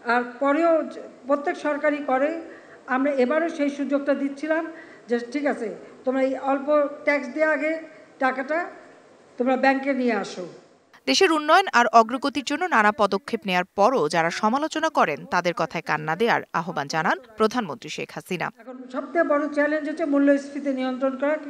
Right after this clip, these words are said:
Speaker 1: বিশেষ করে খাদ্য মূল্য। সেখানে উৎপাদন এবং সরবরাহ বৃদ্ধি করতে হবে। সীমিতভাবে, খুব সংরক্ষিতভাবেই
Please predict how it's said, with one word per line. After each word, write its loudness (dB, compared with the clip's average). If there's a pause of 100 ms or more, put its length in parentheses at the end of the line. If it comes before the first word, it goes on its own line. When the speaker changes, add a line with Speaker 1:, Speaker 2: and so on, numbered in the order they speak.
(300)
Speaker 1:
বিশেষ -6
করে -6
খাদ্য -2
মূল্য। -4 (400)
সেখানে 0
উৎপাদন 0 (420)
এবং 0
সরবরাহ 2
বৃদ্ধি -4
করতে -8
হবে। -8 (400)
সীমিতভাবে, 2 (1200)
খুব 0
সংরক্ষিতভাবেই 2